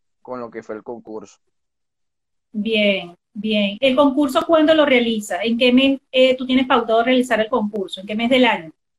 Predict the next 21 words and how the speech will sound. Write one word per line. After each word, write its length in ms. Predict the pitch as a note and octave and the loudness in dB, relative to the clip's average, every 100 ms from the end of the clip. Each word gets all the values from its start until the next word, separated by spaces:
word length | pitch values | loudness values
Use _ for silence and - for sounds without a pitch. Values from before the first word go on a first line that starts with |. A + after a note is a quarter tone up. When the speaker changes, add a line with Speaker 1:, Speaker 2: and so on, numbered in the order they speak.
| _ _ _ _ - | _ _ _ _ -10
Speaker 1:
Bueno, 320 | B2+ B2+ A2+ - | -8 -8 -10 -10
está 420 | B2 C3+ C#3 D3+ | -10 -6 -2 0
pautado 720 | F#3 D#3+ - C#3+ D3+ E3+ E3+ - | 0 -4 -2 0 2 0 -2 -6
para 480 | C3+ C3+ C3 G#2 - _ | -4 0 -2 -4 -12 _
un 200 | D3+ E3+ | -18 -12
día 280 | F3 F#3 - | -4 -2 0
antes 720 | F3 G3 G3+ F3+ G#3+ G3+ F#3 | 0 0 -2 -12 -12 -12 -18
de 140 | D3+ D3 | -14 -12
que 280 | C3 B2+ B2 F2+ A#2+ | -8 -8 -6 -6 -8
anunciaran 460 | C3 C3 C3 D3 | -10 -10 -8 -8
la 100 | D#3 | -8
cuarentena. 580 | C3 B2+ A2+ G2+ G2 F#2 _ _ _ | -8 -10 -10 -16 -16 -18 _ _ _
Estábamos, 560 | A2+ B2+ C3+ D3 E3 - | -14 -4 -2 -2 -8 -16
eh, 400 | - C3 B2+ A#2+ A#2+ | -12 -8 -8 -8 -10
el 140 | B2 | -10
día 180 | C3+ B2+ | -6 -6
jueves, 500 | D#3 D#3 D#3 E3+ E3+ | -4 -2 -2 -6 -10
recuerdo, 460 | B2 - B2+ C#3 | -14 -8 -8 -8
trece 280 | A#2+ B2 - | -10 -12 -10
de 100 | C3 | -10
marzo, 460 | C3 C3+ C3 D#3 | -6 -6 -6 -12